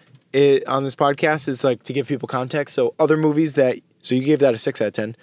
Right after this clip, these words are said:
Other movies that I think we gave a six out of ten, uh, Jurassic World. So there you go. And I gave it a seven out of ten. And another movie that I gave it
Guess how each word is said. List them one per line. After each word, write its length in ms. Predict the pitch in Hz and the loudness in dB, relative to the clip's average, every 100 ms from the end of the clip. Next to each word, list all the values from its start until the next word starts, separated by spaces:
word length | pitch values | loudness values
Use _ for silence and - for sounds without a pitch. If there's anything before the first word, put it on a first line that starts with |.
| - _ _ | -20 _ _
Other 180 | 147 160 | 2 4
movies 360 | 160 151 147 | 4 4 4
that 160 | 143 131 | 4 2
I 40 | |
think 220 | 127 131 123 | 2 -2 0
we 140 | 139 | 0
gave 240 | 139 123 | 2 0
a 100 | 113 | 0
six 300 | 107 123 - | -4 -4 -2
out 100 | 113 | -2
of 80 | 107 | -2
ten, 320 | - 107 110 - _ _ | -4 -6 -8 -14 _ _
uh, 260 | - 110 107 | -4 -2 0
Jurassic 400 | 120 139 135 143 | 2 2 0 -2
World. 280 | 160 - _ _ _ | -2 -2 _ _ _
So 200 | - 107 | -10 -4
there 140 | 113 127 | -2 0
you 40 | |
go. 220 | 156 160 - - | -2 -4 -12 -10
And 160 | - 127 | -2 2
I 100 | 139 | 4
gave 220 | 151 151 | 6 6
it 60 | 135 | 4
a 80 | 123 | 2
seven 260 | 151 156 | 2 2
out 120 | 127 110 | 2 0
of 40 | |
ten. 240 | 120 120 | 0 -2
And 160 | 127 110 | -2 -2
another 300 | 113 127 131 | 0 2 2
movie 340 | 131 123 123 | 2 2 2
that 240 | 113 113 110 | 2 0 2
I 200 | 110 123 | 0 2
gave 240 | 123 120 | 2 4
it 180 | 113 113 | 4 2